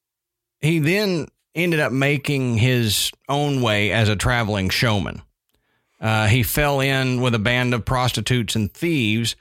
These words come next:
who would tour France, and they'd put on acts, uh, where they picked the audience's pockets as they were performing the acts,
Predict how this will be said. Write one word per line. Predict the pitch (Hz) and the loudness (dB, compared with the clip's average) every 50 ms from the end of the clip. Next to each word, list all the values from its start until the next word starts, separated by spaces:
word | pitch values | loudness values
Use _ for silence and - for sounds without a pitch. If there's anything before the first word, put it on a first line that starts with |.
| _ _ _ | _ _ _
who | 139 135 | -2 0
would | 135 127 117 98 | 0 0 0 -2
tour | - - 156 165 165 160 | -2 -2 0 0 0 0
France, | 131 - - 127 120 110 107 110 110 - | -2 -2 -2 0 0 0 0 0 -2 -2
and | 120 | -2
they'd | 120 117 110 - | -2 -2 -2 -2
put | - 131 131 | -2 -2 -2
on | 127 127 127 - - | 0 -2 -2 -4 -4
acts, | - 107 110 104 107 - - - - - - - _ _ _ _ _ _ _ _ _ _ | -4 -2 -2 -2 -4 -4 -6 -6 -6 -6 -8 -10 _ _ _ _ _ _ _ _ _ _
uh, | - 113 110 107 107 107 | -2 0 2 2 2 2
where | 104 110 117 127 123 | 2 2 0 0 0
they | 117 120 117 113 117 107 - - _ _ | 0 0 0 0 0 -2 -4 -10 _ _
picked | - - 156 139 - - | -4 -2 -2 -2 -4 -6
the | - 120 - - | -6 -4 -2 -2
audience's | - 117 120 120 117 107 101 95 - - 92 - | 0 0 0 0 0 0 0 -2 -2 -4 -6 -6
pockets | - - - 165 165 139 - - 98 90 80 - | -8 -6 -4 -2 -2 -2 -2 -4 -6 -6 -4 -4
as | - 82 95 90 | -4 -4 -2 -2
they | 101 98 | -2 -2
were | 95 95 98 95 | 0 -2 -2 -4
performing | 95 - - 95 - - 101 92 90 85 80 | -4 -6 -8 -8 -6 -4 -4 -2 -2 -2 -2
the | 76 73 58 | -4 -4 -2
acts, | 120 139 123 87 - - | -2 -2 -2 -2 -4 -6